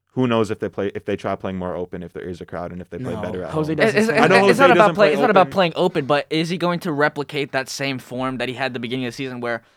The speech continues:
Speaker 3: he's actively countering and he's actively scoring every time? It, it
Speaker 1: Hey.
Speaker 3: hasn't worked.
Speaker 1: A, uh,
Speaker 2: Sit on the ball, boys.
Speaker 1: quick question for Ma-,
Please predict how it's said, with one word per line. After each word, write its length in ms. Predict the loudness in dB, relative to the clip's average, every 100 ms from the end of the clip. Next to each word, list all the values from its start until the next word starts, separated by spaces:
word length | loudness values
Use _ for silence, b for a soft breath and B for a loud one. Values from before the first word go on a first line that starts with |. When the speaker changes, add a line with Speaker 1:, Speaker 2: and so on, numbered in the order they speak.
| _
Speaker 3:
he's 180 | -10 -6 0
actively 440 | 0 0 -4 -4
countering 480 | -4 -4 -4 -6 -8
and 120 | -8
he's 100 | -8 -4
actively 420 | -4 -4 -8 -10
scoring 500 | -12 -8 -4 -4 -6
every 320 | -6 -6 -8 -10
time? 340 | -10 -10 -12 _ _ _ _ _ _ _
It, 160 | -8 -4
it 100 | -4
Speaker 1:
Hey. 40 |
Speaker 3:
hasn't 320 | 0 -2 -2 -4
worked. 320 | -6 -6 _ _ _
Speaker 1:
A, 160 | -12 -8
uh, 280 | -6 -6 -4
Speaker 2:
Sit 120 | -2
on 100 | 0
the 60 | 2
ball, 200 | 2 2
boys. 340 | 0 -2 -6 -14
Speaker 1:
quick 160 | -12 -8
question 320 | -6 -8 -10
for 100 | -14
Ma-, 220 | -10 -10